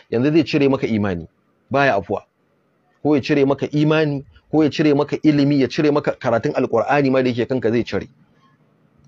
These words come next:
Yanzu bari ka ga, a wannan shafi na ɗari biyar da goma sha biyar, akwai wani bawan Allah shi ma yayi inkarin a je maulidin Shehu Ahmadul Badawi din. A gurin Ahmadul Badawi ya masa surkulle, sai ya saka wata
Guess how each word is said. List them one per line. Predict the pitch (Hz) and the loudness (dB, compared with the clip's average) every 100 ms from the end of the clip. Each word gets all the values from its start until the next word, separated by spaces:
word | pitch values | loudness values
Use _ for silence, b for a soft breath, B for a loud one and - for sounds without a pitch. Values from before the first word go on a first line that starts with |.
| _ - | _ -4
Yanzu | 113 147 | 2 4
bari | 180 165 | 4 4
ka | 143 | 2
ga, | 101 | 2
a | 87 | 4
wannan | 147 190 | 4 4
shafi | 147 160 147 | 2 2 2
na | 151 | 2
ɗari | 147 131 139 | 2 0 2
biyar | 120 | 0
da | 113 | 0
goma | 101 107 | 0 -2
sha | 92 101 | -2 -4
biyar, | 90 82 - _ - _ _ _ b b | -6 -8 -14 _ -20 _ _ _ b b
akwai | 107 131 170 | -4 2 4
wani | 196 | 4
bawan | 185 202 190 156 | 4 4 2 2
Allah | 156 156 | 2 2
shi | 117 135 143 | 0 -2 0
ma | 147 | 2
yayi | 147 160 160 | 2 2 2
inkarin | 147 123 - 147 147 135 - | 0 -2 0 2 2 0 -2
a | 107 | -4
je | 120 143 | 0 0
maulidin | 143 117 120 127 113 | 2 0 0 0 -2
Shehu | 104 120 | -2 -2
Ahmadul | 107 110 104 | -2 -2 -2
Badawi | 98 95 92 87 | -2 -2 -4 -6
din. | 90 _ _ _ _ _ _ b b b | -14 _ _ _ _ _ _ b b b
A | 110 | -2
gurin | 127 196 202 | 2 2 2
Ahmadul | 147 156 165 156 | 2 2 2 2
Badawi | 139 151 147 139 147 | 2 4 4 2 4
ya | 147 | 2
masa | 151 143 | 2 -2
surkulle, | - 104 - 120 117 110 - _ _ b b b | -4 -4 -2 0 0 0 -4 _ _ b b b
sai | - 156 | 0 4
ya | 170 | 4
saka | 165 180 170 | 2 -2 0
wata | 135 143 165 156 143 | 2 0 2 0 0